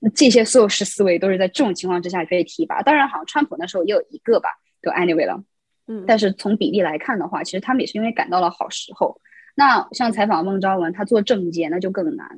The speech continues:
Speaker 1: 对，尤其她又是一个亚裔一个女性，
Speaker 2: 嗯。
Speaker 1: 那政界就一点一点选票，其实就是说你所代表的这个族裔利益在纽约到底有多少人，你能有多少选票，其实非常难。嗯，然后所以就是我记得我去，
Speaker 2: 嗯。
Speaker 1: 我，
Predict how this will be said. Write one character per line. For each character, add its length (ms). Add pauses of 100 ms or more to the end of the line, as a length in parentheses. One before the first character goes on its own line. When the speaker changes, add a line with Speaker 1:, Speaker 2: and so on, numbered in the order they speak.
(300)
Speaker 1:
对， 140
尤 100
其 140
她 140
又 60
是 100
一 20
个 80
亚 240
裔 140
一 40
个 80
女 220
性， 240
Speaker 2:
嗯。 280
Speaker 1:
那 100
政 200
界 140
就 120
一 100
点 200
一 40
点 180
选 220
票， 360
其 140
实 140
就 120
是 140
说 400
你 220
所 180
代 160
表 160
的 80
这 100
个 120
族 240
裔 200
利 260
益 60
在 180
纽 280
约 160
到 160
底 80
有 100
多 160
少 160
人， 240
你 60
能 140
有 80
多 100
少 100
选 240
票， 160
其 140
实 100
非 80
常 200
难。 100 (520)
嗯， 220 (300)
然 180
后 360
所 180
以 80
就 140
是 280
我 240
记 140
得 80
我 60
去， 100
Speaker 2:
嗯。 60
Speaker 1:
我， 200